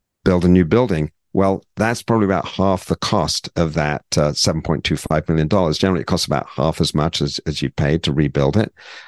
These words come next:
um, 'cause the other half is the price of the land. So that's three point five million dollars. He's gotta pay three point five million dollars. So now he only has seven hundred and fifty thousand dollars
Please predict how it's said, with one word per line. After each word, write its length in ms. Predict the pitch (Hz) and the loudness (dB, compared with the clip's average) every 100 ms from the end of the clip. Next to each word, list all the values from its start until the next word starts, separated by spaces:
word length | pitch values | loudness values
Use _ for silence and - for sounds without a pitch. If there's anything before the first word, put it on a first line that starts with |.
| - _ | -20 _
um, 180 | 170 165 | -2 -2
'cause 160 | - 85 | 0 0
the 120 | 80 | 2
other 140 | 78 | 0
half 280 | 76 76 71 | 0 0 0
is 140 | 71 - | -4 -6
the 80 | 69 - | -10 -4
price 280 | 71 71 | -2 -2
of 60 | 76 | -2
the 60 | 69 | -2
land. 300 | 71 98 - - - | 0 -2 -4 -18 -10
So 160 | - 123 | 0 2
that's 240 | 147 120 | 2 0
three 180 | - 135 | 2 0
point 260 | - 127 - | 2 0 -2
five 400 | - 104 107 98 | -2 0 2 2
million 300 | 101 95 85 | 4 4 2
dollars. 400 | 95 76 - - _ _ | 0 0 -6 -10 _ _
He's 120 | 110 | 0
gotta 180 | 113 120 | 2 2
pay 180 | - 104 | 2 0
three 280 | - - 113 | 0 0 0
point 240 | - 95 | 0 -2
five 280 | - 95 92 | 0 0 0
million 200 | 95 87 | 0 0
dollars. 300 | 104 87 - - - | 2 0 -4 -12 -8
So 160 | - 123 | 2 4
now 380 | 131 165 151 - | 4 4 2 -2
he 180 | - 131 | 2 2
only 220 | 135 131 | 4 2
has 280 | 117 120 113 | 2 0 0
seven 340 | - 135 123 120 | -2 0 0 2
hundred 280 | 123 110 | 2 0
and 100 | 104 | -2
fifty 320 | - 110 - 98 | 0 -2 0 0
thousand 380 | 95 92 92 | 2 2 2
dollars 360 | 90 90 85 - | 2 2 0 -4